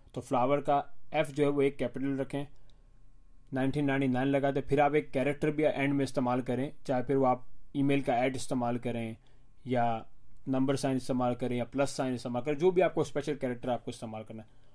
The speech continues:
तो एक strong password भी आपको इन तमाम चीज़ों से प्रोटेक्ट करता है। आपके email का password भी आप strong रखें, तमाम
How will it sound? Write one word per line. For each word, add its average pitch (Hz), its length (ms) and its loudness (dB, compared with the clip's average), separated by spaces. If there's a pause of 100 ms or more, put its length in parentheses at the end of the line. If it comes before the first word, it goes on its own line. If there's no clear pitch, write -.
(160)
तो 165 60 0
एक 160 140 0
strong 180 400 2
password 160 400 4
भी 160 100 -2
आपको 151 360 2
इन 151 80 -4
तमाम 139 280 -2
चीज़ों 135 300 -2
से 131 60 -2
प्रोटेक्ट 120 420 -10
करता 104 240 -14
है। 104 80 -14 (420)
आपके 113 240 -4
email 139 300 2
का 156 120 4
password 147 360 4
भी 147 80 0
आप 135 120 2
strong 135 360 -2
रखें, 135 180 -4
तमाम 156 340 -2